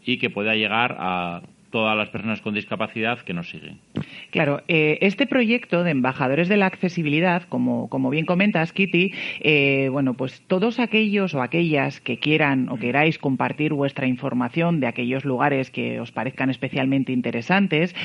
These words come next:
Speaker 2: podréis entrar dentro de la página web y encontraréis una sección que se llama Embajadores. Al entrar ahí, veréis que hay distintos tipos de cuestionarios. Hay recursos naturales, hoteles, hostales,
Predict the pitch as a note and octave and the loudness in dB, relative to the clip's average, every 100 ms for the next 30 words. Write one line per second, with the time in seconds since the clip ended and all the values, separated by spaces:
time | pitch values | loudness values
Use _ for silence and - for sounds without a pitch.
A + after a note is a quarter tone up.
0 | - - - D3 D#3+ G3 B3 A#3 A3 A3+ | -8 -2 2 4 4 4 4 4 4 4
1 | G3 G3 G#3 G3 D#3 B2 E3 G#3+ F#3+ F3 | 4 2 2 4 2 2 0 2 2 4
2 | G3+ F#3+ F#3 - C#3 C#3 C3+ C#3 C3+ C3+ | 4 2 0 -2 0 2 2 0 2 2
3 | D#3+ F#3 G3 E3+ E3 - D#3 F3 F#3+ - | 2 2 2 2 0 -2 -2 0 -2 -2
4 | C3+ C3 D#3+ F3 C#3 - B2+ C#3 C3+ A#2+ | 0 0 2 2 0 0 0 0 0 -2
5 | - - - - - D3+ C#3+ C#3 G#3+ C4 | -6 -16 -14 -12 0 2 2 2 2 4
6 | B3+ C#4 C#4+ G4+ C#3+ C#3+ D#3+ G3 - F#3+ | 2 0 -2 -4 -2 2 2 2 2 2
7 | B3 G3 D#3+ E3+ E3+ G3+ - E3+ G3+ G3 | 2 2 0 0 0 0 -2 -2 0 -2
8 | D#3+ C#3 - B2+ C#3 C#3+ B2 A#2+ - A2+ | -2 -4 -4 0 0 0 -4 -8 -12 -8
9 | A#2+ C3 - D3 - C#3+ D3+ D3+ G3 F#3 | -6 -6 -6 -8 -6 -4 -2 -2 0 2
10 | E3 E3 E3 D#3+ - C#3 A#2 D3 D#3 D#3 | 2 2 2 -2 -6 -6 -2 2 2 2
11 | D#3 D#3 D#3 C3+ - C3+ C#3+ C#3+ C#3+ D3 | 2 0 -2 -6 -2 0 0 0 0 -2
12 | D3 | -4